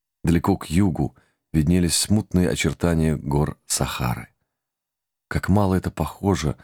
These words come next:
думал Тарзан, — на прекрасную Африку его юных лет". Абдул был настороже, посматривал назад не реже, чем вперед.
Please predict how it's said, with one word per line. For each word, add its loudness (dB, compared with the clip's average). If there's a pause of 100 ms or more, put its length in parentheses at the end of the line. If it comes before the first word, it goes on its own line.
(240)
думал 0
Тарзан, — -2 (260)
на 2
прекрасную 0
Африку -2 (380)
его 2
юных 2
лет". -6 (1300)
Абдул 2
был 4
настороже, 0 (580)
посматривал 0
назад 0
не 0
реже, 2
чем -2
вперед. -6